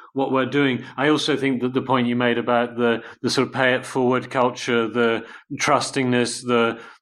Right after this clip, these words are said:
the being ready to help people without necessarily immediately expecting to make a, make a, a dollar out of it or a percentage is, is very important. And we're certainly,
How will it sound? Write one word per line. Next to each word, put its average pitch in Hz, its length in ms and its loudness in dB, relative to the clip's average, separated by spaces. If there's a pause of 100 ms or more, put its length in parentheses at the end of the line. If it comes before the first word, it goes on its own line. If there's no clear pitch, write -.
the 120 200 2
being 123 260 0
ready 120 220 2
to 120 100 -4
help 123 300 0
people 120 580 -2 (240)
without 123 460 -2
necessarily 123 680 0
immediately 127 520 0
expecting 123 480 0
to 117 80 -6
make 123 240 0
a, 117 220 2 (240)
make 131 280 -2
a, 127 340 0
a 127 60 -4
dollar 127 340 0
out 117 180 0
of 113 100 -4
it 113 200 -2
or 113 180 2
a 113 80 0
percentage 120 680 0
is, 117 300 0 (280)
is 135 160 0
very 123 320 2
important. 120 640 -2
And 117 140 2
we're 113 120 2
certainly, 117 600 0